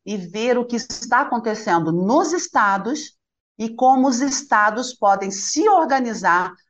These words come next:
pra ajudar e ampliar a educação cristã na igreja local.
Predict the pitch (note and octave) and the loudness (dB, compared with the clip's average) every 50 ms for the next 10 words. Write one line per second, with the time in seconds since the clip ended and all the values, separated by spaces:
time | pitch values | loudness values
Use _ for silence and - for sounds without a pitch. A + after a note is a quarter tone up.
0 | _ _ - - A3 A#3 A#3+ A3 A3+ A#3+ A3 F3 F3 F#3 F#3+ G3 G#3 G3+ G#3 G#3 | _ _ 0 2 4 4 2 2 -2 -6 -6 -2 0 0 2 2 0 -2 -4 -6
1 | G#3+ A3+ A3+ A3 G#3+ G3 F3+ F3 F3+ F#3 G3+ G#3 G3+ G3+ _ _ _ _ - E3+ | -6 -6 -8 -10 -10 -6 -2 0 2 2 2 0 -2 -6 _ _ _ _ -6 -6
2 | F3+ F3 F3+ - F3+ F3+ - F#3 F3 E3+ E3+ E3+ E3 E3 - - E3+ D#3 D3+ D3 | -6 -8 -8 -6 -8 -6 -4 -2 -4 -2 -4 -6 -8 -8 -4 -2 -2 0 0 -2
3 | C#3+ C#3+ C#3+ C3+ C3+ C3+ C#3 C3+ C3+ C3+ C3+ - - - | -4 -4 -6 -6 -6 -6 -6 -6 -6 -8 -8 -10 -10 -10